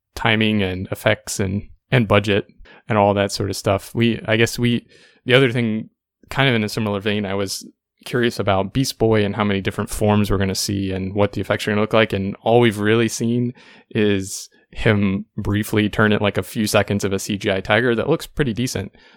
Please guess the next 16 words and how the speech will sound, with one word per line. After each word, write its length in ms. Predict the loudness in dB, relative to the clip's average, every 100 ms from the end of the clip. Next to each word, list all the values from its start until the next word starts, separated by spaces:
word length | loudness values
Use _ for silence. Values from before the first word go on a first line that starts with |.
| -2
So, 400 | 4 4 4 0 _ _ _ -2
um, 400 | 0 0 -4 -10 _ _
even 180 | 2 4
if 60 | 2
she 100 | 0
doesn't 220 | 0 0
fly, 200 | 0 0
though, 200 | 2 0
the, 180 | 0 -2
what 240 | 2 2
I've 140 | 2
seen 200 | 0 -4
so 160 | -2 -4
far 360 | 0 2 2 -2
with 340 | -4 -4 -4
her 420 | -2 0 -2 -4